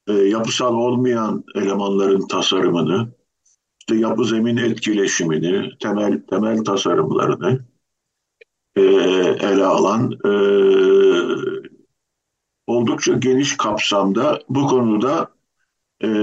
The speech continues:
Türkiye'deki, e, e, bilgi birikimini olabildiğince iyi aktarmayı hedefleyen bir etkinlik olacak. E, onu da, e, dediğim gibi dört beş Mayıs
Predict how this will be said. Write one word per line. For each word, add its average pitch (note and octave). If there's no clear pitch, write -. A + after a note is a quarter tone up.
Türkiye'deki, A#2+
e, A2
e, -
bilgi A2+
birikimini G2+
olabildiğince A#2+
iyi C3
aktarmayı G#2
hedefleyen A2+
bir -
etkinlik A#2+
olacak. G#2+
E, -
onu G#2
da, A#2+
e, G2+
dediğim G2+
gibi F2+
dört A2
beş A2+
Mayıs G2+